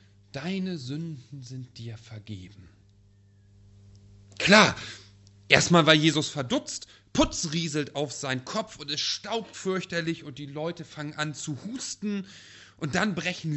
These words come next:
Lichtstrahlen durch das Dach und es senkt sich ein Körper herab, so als wäre er von Gott selbst aus dem Himmel geschickt. Spooky,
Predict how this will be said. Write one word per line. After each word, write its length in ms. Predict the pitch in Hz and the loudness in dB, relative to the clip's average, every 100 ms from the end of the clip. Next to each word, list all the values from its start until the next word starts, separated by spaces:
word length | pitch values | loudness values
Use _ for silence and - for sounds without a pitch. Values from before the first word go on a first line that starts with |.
| 160 | 2
Lichtstrahlen 920 | 254 - - - - 175 202 208 190 | 0 0 -2 -2 0 -2 0 0 2
durch 240 | 180 175 | 0 -2
das 280 | 170 139 - | -6 -8 -6
Dach 320 | 208 226 - | -2 -2 -4
und 140 | - 170 | -8 -8
es 140 | 127 | -6
senkt 300 | 170 220 220 | -4 -6 -8
sich 200 | 175 170 | -8 -8
ein 220 | 147 139 - | -6 -8 -8
Körper 440 | - 220 254 185 | -4 -4 -4 -4
herab, 540 | 160 147 156 233 - - - - | -4 -2 0 0 -2 -20 -20 -20
so 220 | - 196 170 | -4 -2 -2
als 240 | 170 156 | -4 -2
wäre 240 | 185 175 | -2 0
er 100 | 160 | -4
von 260 | 160 160 135 | -6 -10 -6
Gott 220 | 170 165 | -6 -6
selbst 560 | 135 170 233 220 - - | -6 -2 -2 -4 -10 -10
aus 160 | 175 | -8
dem 160 | - 165 | -6 -4
Himmel 300 | 143 151 113 | 0 0 -2
geschickt. 600 | 82 - - - - - _ _ _ _ _ - - _ _ _ _ _ _ _ | -6 -12 -14 -18 -20 -20 _ _ _ _ _ -20 -20 _ _ _ _ _ _ _
Spooky, 640 | - - 180 - 110 78 | -14 -8 -8 -8 -10 -14